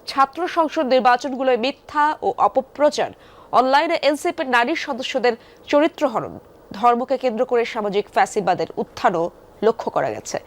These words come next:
স্মারকলিপিতে জামায়াতের সঙ্গে রাজনৈতিক জোটে না যাওয়ার বিষয়টি স্পষ্ট করা হয়। জানানো হয়, একাত্তর ইস্যুতে জামায়াতের সাথে এনসিপির মূল্যবোধ সাংঘর্ষিক। এদিকে এনসিপি থেকে পদত্যাগ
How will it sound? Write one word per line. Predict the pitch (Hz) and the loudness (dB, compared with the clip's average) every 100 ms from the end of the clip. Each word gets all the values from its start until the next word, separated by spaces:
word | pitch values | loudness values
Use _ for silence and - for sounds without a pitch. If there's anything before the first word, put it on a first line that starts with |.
| - - - - | -14 -20 -12 -2
স্মারকলিপিতে | 311 311 370 339 - - 185 | 2 2 2 -2 -2 -2 0
জামায়াতের | 233 247 269 330 | 2 4 2 -2
সঙ্গে | 339 311 | -4 2
রাজনৈতিক | 294 254 277 262 220 | 2 2 -2 -6 -2
জোটে | 233 220 233 | -2 0 0
না | 185 196 | 2 2
যাওয়ার | 233 240 247 | 2 2 2
বিষয়টি | 214 214 247 233 294 - - | 0 -4 -4 -2 -4 -6 -14
স্পষ্ট | - - 269 269 - | -12 0 0 2 -4
করা | 190 160 | -4 -6
হয়। | 185 - - - - - - 208 | -8 -14 -18 -20 -20 -14 -2 4
জানানো | 254 294 320 | 4 2 -2
হয়, | 320 349 - _ | 2 2 0 _
একাত্তর | 262 311 320 - 339 | -2 0 0 0 0
ইস্যুতে | - 349 381 302 | 0 -2 0 2
জামায়াতের | 254 226 247 262 | 2 2 0 0
সাথে | - 269 285 294 | -2 -6 -2 -2
এনসিপির | 220 226 - 254 269 226 | 0 -2 -4 -2 -2 0
মূল্যবোধ | 202 226 233 233 262 - _ _ - | 0 2 2 4 2 0 _ _ -14
সাংঘর্ষিক। | - 277 262 262 220 - - - - - | -4 -2 0 0 -2 -4 -10 -14 -14 0
এদিকে | 320 359 370 | 2 4 2
এনসিপি | - 311 294 339 - | 2 0 -2 -4 -2
থেকে | 330 330 330 | -2 -2 0
পদত্যাগ | 269 240 - 254 | 0 0 0 -2